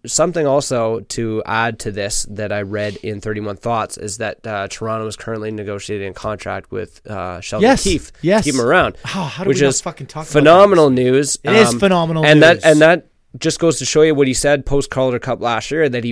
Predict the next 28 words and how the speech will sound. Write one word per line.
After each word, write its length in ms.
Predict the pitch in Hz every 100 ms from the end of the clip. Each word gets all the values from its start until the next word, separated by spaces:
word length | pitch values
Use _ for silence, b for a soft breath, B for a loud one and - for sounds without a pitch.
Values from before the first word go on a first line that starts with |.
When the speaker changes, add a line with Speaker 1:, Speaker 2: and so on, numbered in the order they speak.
| 117
Speaker 1:
he's 240 | 123 117
happy 380 | - 127 135 139
in 80 | 120
Toronto 360 | - 131 147 123
and 100 | 113
he's 120 | 107
happy 280 | 113 120 113
to 80 |
coach 340 | 101 127 151 -
there. 200 | 113 101
So 120 | -
good 220 | 104 107 123
on 240 | 120 135
him. 160 | 160 135
Got 200 | 120 120
a 40 |
young 220 | 123 131
family 400 | - 120 127 139
there, 280 | 120 131 160
and 80 | 135
I'm 100 | 113
happy 300 | 110 117 -
that 80 | 117
he's 120 | 117
sticking 320 | - 131 123
around. 460 | 117 123 143 123 110 b b b b b b
Uh, 340 | - 113 110 110
because 640 | 117 - 120 117 101 -